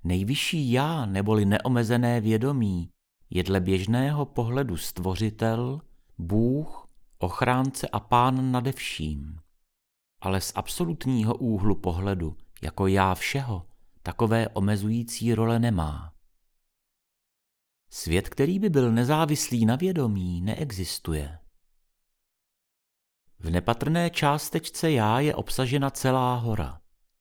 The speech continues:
V já vznikají představy okamžiku i epochy. Jeví se jako skutečná časová škála,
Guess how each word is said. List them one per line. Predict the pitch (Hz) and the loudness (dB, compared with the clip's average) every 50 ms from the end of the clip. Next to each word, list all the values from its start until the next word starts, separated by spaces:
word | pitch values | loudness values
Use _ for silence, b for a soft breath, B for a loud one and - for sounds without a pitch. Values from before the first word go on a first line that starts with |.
| _ _ _ _ _ _ _ _ _ _ _ _ _ _ _ _ _ _ _ _ - | _ _ _ _ _ _ _ _ _ _ _ _ _ _ _ _ _ _ _ _ -10
V | - - | -4 0
já | 90 90 85 87 104 110 | 2 4 4 4 2 2
vznikají | 110 117 123 127 127 - 135 135 131 117 107 | 2 0 0 0 0 0 -2 -2 -2 -2 -4
představy | - - 113 107 - - - - 120 104 101 - | -2 -2 -2 -2 -2 -4 -4 -2 0 0 0 0
okamžiku | - - 90 - - 110 113 113 113 117 131 127 - - 139 135 139 170 _ - | -2 -4 -6 -2 0 0 2 0 0 -2 -4 -8 -8 -6 -6 -6 -8 -8 _ -6
i | 139 143 - 135 | -4 -2 -2 -2
epochy. | 123 - - 123 107 - - - 76 71 - - _ _ _ _ _ _ _ _ _ _ _ _ _ _ _ _ _ _ _ _ _ _ _ _ _ _ _ _ _ _ _ - | -2 -2 -4 -4 -4 -6 -10 -12 -12 -12 -14 -16 _ _ _ _ _ _ _ _ _ _ _ _ _ _ _ _ _ _ _ _ _ _ _ _ _ _ _ _ _ _ _ -4
Jeví | 85 87 98 135 156 | -2 -2 0 -2 -2
se | 160 - 190 180 | -2 0 2 2
jako | 180 180 175 180 165 | 2 2 0 0 -2
skutečná | - - - 120 - 156 151 - - 160 156 156 160 | -2 -2 -6 -2 -2 -2 -2 0 0 0 2 2 0
časová | - - - 139 - - 156 143 147 143 147 | 0 -2 -4 -4 -2 0 2 2 4 2 2
škála, | 151 - - - - 131 131 131 131 120 90 78 76 | 0 -2 -4 0 0 2 2 2 2 0 -2 -2 -6